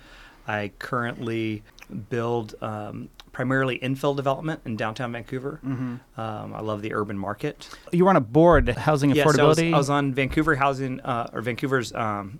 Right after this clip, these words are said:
Speaker 1: Affordable Housing Task Force, and I'm still very active along that, those lines.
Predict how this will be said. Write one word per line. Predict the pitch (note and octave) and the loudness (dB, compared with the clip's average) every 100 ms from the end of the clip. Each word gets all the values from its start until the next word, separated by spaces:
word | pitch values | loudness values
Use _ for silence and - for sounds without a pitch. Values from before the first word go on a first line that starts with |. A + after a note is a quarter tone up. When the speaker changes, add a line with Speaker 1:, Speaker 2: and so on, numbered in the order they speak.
| - | -12
Speaker 1:
Affordable | - C#3 B2+ B2 | 0 0 0 0
Housing | A#2+ A2+ A#2 | 0 -2 -6
Task | A2 G#2+ - | -6 -6 -6
Force, | B2 D3+ - - - - _ - - - - | -6 -6 -10 -20 -20 -20 _ -20 -20 -20 -10
and | - A#2+ A2 G#2+ - | -2 0 0 -2 -4
I'm | G#2+ G2+ | -4 -4
still | - A2+ | -4 -4
very | G#2+ A2+ G#2+ - | -4 -2 -2 0
active | G#2 - A#2+ A2 - | -2 -2 -8 -10 -12
along | B2+ A2 G#2+ | -10 -8 -6
that, | A2 A2 - - - - _ | -6 -6 -8 -16 -20 -20 _
those | A#2+ A2+ A2 | -2 -2 0
lines. | A2+ A2+ A2 G#2+ | 0 0 0 -6